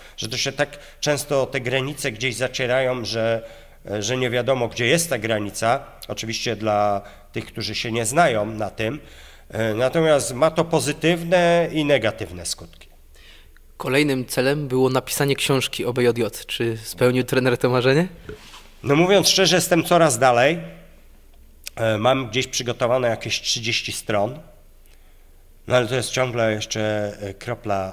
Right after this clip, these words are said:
Speaker 1: w morzu. Ja myślę, że książka, no, wiadomo, że to jest format, e, wielkość liter, ale powinna mieć tak te sto dwadzieścia stron.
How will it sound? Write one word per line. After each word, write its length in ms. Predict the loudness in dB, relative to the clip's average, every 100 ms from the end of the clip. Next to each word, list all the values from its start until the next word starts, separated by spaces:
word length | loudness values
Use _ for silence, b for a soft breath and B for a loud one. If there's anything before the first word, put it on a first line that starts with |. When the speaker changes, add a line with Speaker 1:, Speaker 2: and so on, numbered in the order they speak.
| -10
Speaker 1:
w 60 |
morzu. 400 | -6 -4 -4 -6
Ja 120 | -8 -6
myślę, 280 | -6 -6
że 240 | -6 -8 -8 B B
książka, 640 | -8 -4 -6 -4 -2 -2 -4 B B B -12
no, 100 | -4
wiadomo, 320 | 0 0 0
że 120 | -4
to 140 | -6 -6
jest 160 | -6
format, 580 | -2 -2 0 -2 -2 -4
e, 120 | -10
wielkość 440 | -6 -6 -6 -10 -8
liter, 460 | -10 -2 0 0 -4 B B B
ale 340 | -6 -2 -2 -2
powinna 500 | -6 -6 -6 -4 -4
mieć 360 | -4 -4 -8
tak 260 | -6 -10 -12
te 340 | -8 -6 -6
sto 280 | -8 -6 -8
dwadzieścia 520 | -6 -8 -6 -8 -8
stron. 380 | -10 -10 -12 -16